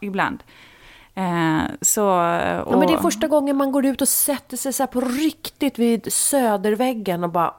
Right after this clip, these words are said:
Speaker 2: åh, första
Speaker 1: Ja, man känner
Speaker 2: fikan,
Speaker 1: skillnaden.
Speaker 2: lunchen
Speaker 1: Mm.
Speaker 2: kanske man tar ute. Ja,
Speaker 1: Precis.
Speaker 2: påsken är sista
Speaker 1: Ja.
Speaker 2: utposten för vintern.
Speaker 1: Ja, mm, så, så kan jag också känna.
Speaker 2: Mm.
Speaker 1: Ja.
Speaker 2: Och du,
Speaker 1: Jag
Speaker 2: vad, vad, hur har din... Känner du dig ut-,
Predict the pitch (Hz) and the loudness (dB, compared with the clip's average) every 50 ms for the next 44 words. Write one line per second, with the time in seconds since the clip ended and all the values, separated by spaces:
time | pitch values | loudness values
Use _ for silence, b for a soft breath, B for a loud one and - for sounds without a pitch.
0 | _ _ 185 226 233 240 240 240 240 233 226 214 202 - - 226 - 254 277 254 | _ _ 2 2 4 4 6 6 6 6 4 4 2 0 -4 -2 2 4 6 6
1 | 254 247 254 262 247 233 226 214 208 202 247 233 226 233 214 196 185 170 165 165 | 6 6 4 4 4 4 4 2 2 0 2 2 4 4 2 2 2 0 0 0
2 | 175 190 202 220 220 262 269 277 269 254 247 220 220 220 226 196 185 175 190 185 | 2 2 4 6 6 6 6 6 4 4 4 6 6 6 6 6 4 2 0 -2
3 | 170 165 160 - 185 170 170 160 156 170 170 160 160 160 180 185 165 143 143 - | -2 -2 -2 -2 -2 0 0 -2 -2 -2 0 0 2 2 2 2 0 -2 -6 -10
4 | _ - 170 160 151 B B B B B B B B B B _ _ _ _ _ | _ -2 -2 -2 -2 B B B B B B B B B B _ _ _ _ _
5 | _ - - 285 247 226 - 233 226 175 - - - - 302 285 269 - 240 240 | _ 0 2 2 2 2 2 2 2 2 2 0 0 0 0 0 0 0 0 0
6 | 233 226 220 214 202 - - 220 220 220 233 - 180 180 - - - 175 165 - | 2 2 2 0 0 0 2 2 4 4 2 2 0 -2 -2 -4 -4 -4 -4 -4
7 | - 165 156 - 160 143 165 165 160 151 - - 202 196 196 190 208 - _ _ | -4 -6 -4 -4 -4 -2 -2 -4 -4 -6 -4 -2 0 0 0 -2 -4 -8 _ _
8 | - 214 220 240 254 254 - - - - 247 240 226 208 233 - 226 - 226 180 | 0 2 4 4 4 4 0 -4 -2 0 0 0 0 -2 -2 -4 -4 -4 -2 -4
9 | 170 175 - - 185 - 180 180 170 165 - B B B B B B 165 156 147 | -4 -4 -6 -8 -6 -4 -4 -4 -4 -4 -6 B B B B B B -4 -2 -2
10 | 143 143 139 131 127 208 196 190 202 220 - B B B B B - 247 233 320 | -2 -2 -2 -2 0 0 0 0 -2 -4 -6 B B B B B 0 2 4 4
11 | 311 277 277 277 262 240 254 254 247 240 240 233 220 214 208 - - 196 220 220 | 4 4 2 2 2 2 2 2 4 4 4 4 2 2 0 -2 -2 0 0 2
12 | 214 214 208 196 226 240 247 254 254 247 240 B B B B B B B - - | 2 2 0 0 0 0 0 0 0 -2 -4 B B B B B B B -4 -2
13 | 208 - - - 247 233 233 214 262 285 302 320 - - - - 226 - - - | -2 -2 -2 0 0 2 2 2 2 2 2 2 2 2 2 2 2 0 -4 -4